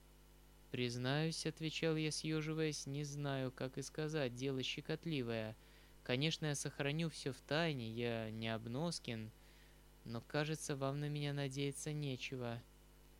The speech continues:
"Я вижу", — сказал Мизинчиков, вставая со стула, — "что вам ещё не надоели Фома Фомич и бабушка, и что вы хоть и любите вашего доброго, благородного дядю,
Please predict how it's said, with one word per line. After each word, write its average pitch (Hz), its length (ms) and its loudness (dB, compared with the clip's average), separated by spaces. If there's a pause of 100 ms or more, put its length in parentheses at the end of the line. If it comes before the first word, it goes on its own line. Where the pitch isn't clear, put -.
(280)
"Я 165 340 4
вижу", — 143 580 4
сказал 135 460 0
Мизинчиков, 131 800 -2
вставая 131 500 -2
со - 200 -6
стула, — 139 600 0 (640)
"что - 220 -6
вам 180 220 6
ещё 170 220 2
не 175 120 6
надоели 170 600 6
Фома 127 360 0
Фомич 127 460 0
и - 20 2
бабушка, 165 960 2 (680)
и 131 100 -2
что 180 240 2
вы 175 80 4
хоть 170 260 2
и 170 60 4
любите 165 480 4
вашего 147 400 4
доброго, 147 560 6
благородного 139 800 2
дядю, 127 760 2